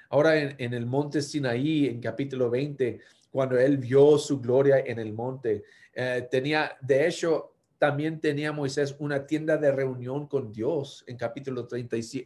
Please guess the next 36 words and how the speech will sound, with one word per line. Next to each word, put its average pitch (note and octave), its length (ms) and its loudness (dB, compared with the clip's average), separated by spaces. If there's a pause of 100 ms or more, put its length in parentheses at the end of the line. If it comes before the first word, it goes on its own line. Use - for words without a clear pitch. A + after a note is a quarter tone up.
ah, G2+ 120 -4
treinta A#2+ 300 -8
y A2 80 -6
tres, C3+ 360 0 (480)
ah, A#2 300 -4
versículo B2+ 380 -2
siete C#3+ 400 0
nos A2+ 300 -6
habla C3+ 320 2
de A2+ 240 4
eso, G#2+ 360 -4 (880)
de C3+ 240 2
que C#3 300 6 (220)
Moisés C#3 840 -2
andaba C3+ 640 2
con A#2 340 -6
Dios, A#2+ 500 2
lo A#2 200 -2
vio C#3 500 4 (260)
y, B2+ 280 -8
y B2+ 40 -4
dice C#3 320 -2
allí C#3 540 0
que B2 260 -4
hablaba C#3 580 0
con D3+ 180 -4
el B2+ 140 -6
Señor C#3+ 680 -6
cara E3 500 -2
a B2 240 -10
cara, C3 420 0
como A#2 320 -10
quien A#2 320 -8
habla D3 480 -4
con C3+ 380 -10
un C3+ 280 -10